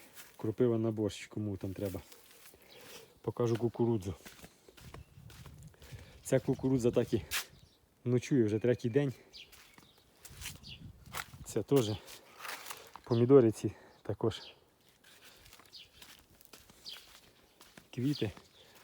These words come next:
До речі, раз вже тут є волонтерська цибуля. Давно я її не показував. Ось ця цибуля, яку я тоді висипав,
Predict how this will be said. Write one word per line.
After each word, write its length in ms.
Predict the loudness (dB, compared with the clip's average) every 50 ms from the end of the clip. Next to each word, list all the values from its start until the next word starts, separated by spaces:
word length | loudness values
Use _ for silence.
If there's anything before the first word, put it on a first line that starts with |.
| -20 -18 -12 -4
До 120 | 0 2
речі, 320 | 4 4 4 2 0 -4 -4 -4 -4
раз 220 | -2 -2 -2 -2 0
вже 160 | 0 0 0
тут 200 | 0 0 0 0
є 180 | 0 0 -2 -4 -10 -18 -20 -20 -20 -20 -20 -10 -4
волонтерська 580 | 2 4 6 6 8 8 8 8 8 8 4 2
цибуля. 420 | 2 2 4 6 6 6 6 4 0 -6 -16 -20 -12 0
Давно 280 | 4 6 6 8 8 8
я 60 | 8
її 120 | 8 8
не 100 | 6 4
показував. 460 | 2 0 2 2 2 2 2 0 -2 -4 -8 -14 -20 -20 -20 -20 -20 -20 -20 -20 -20 -20 -20 -20 -20 -8 -6
Ось 120 | -2 2
ця 100 | 2 2
цибуля, 400 | 2 2 0 0 2 4 6 6
яку 200 | 6 6 6 4
я 100 | 4 4
тоді 260 | 4 2 2 2 4 4
висипав, 520 | 4 2 2 0 2 4 4 4 4 2